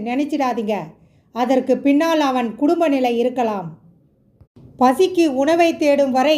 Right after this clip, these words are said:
ஆரோக்கியமாகத்தான் இருந்தோம். ஆடம்பரத்திற்கு பணத்தை தேட ஆரம்பித்த போதுதான் சீரழிந்தோம். நம்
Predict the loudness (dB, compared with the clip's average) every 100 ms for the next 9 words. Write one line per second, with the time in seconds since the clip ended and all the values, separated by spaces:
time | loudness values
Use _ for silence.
0 | 0 0 4 4 2 -2 -2 -4 -2 -2
1 | -2 -4 -4 -2 -2 -2 -4 -16 _ -6
2 | 0 2 4 4 0 0 -6 -4 -4 -2
3 | -2 -2 -2 0 -2 0 0 -2 -4 -4
4 | -2 0 -2 -2 0 0 -4 -20 _ _
5 | 4 6 6 2 0 0 -2 -4 -14 _
6 | _ _ _ _ _ _ _ _ _ _
7 | _ _ 0 2 2